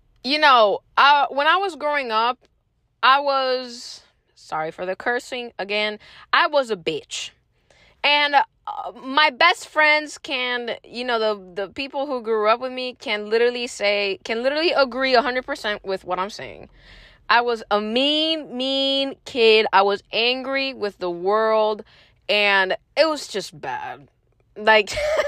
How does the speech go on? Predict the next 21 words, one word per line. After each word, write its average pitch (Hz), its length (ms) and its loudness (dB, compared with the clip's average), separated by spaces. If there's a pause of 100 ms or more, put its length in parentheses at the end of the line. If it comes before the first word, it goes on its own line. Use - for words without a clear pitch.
(320)
<laughs> 571 680 -4
I 294 300 4
was 320 340 0 (160)
a 247 120 6
brat, 214 600 2 (360)
okay? 226 480 -6
I 262 260 0
was 262 160 -8
such - 600 -10
a 233 120 -6
mean 240 680 -14
kid, 208 540 -10 (640)
and 247 440 0
I 294 180 2
can 339 380 -6 (560)
obviously 294 760 -2 (100)
attribute 277 920 -2
so 262 540 -2
much 247 420 -8
of 220 180 -8
my, 196 580 -8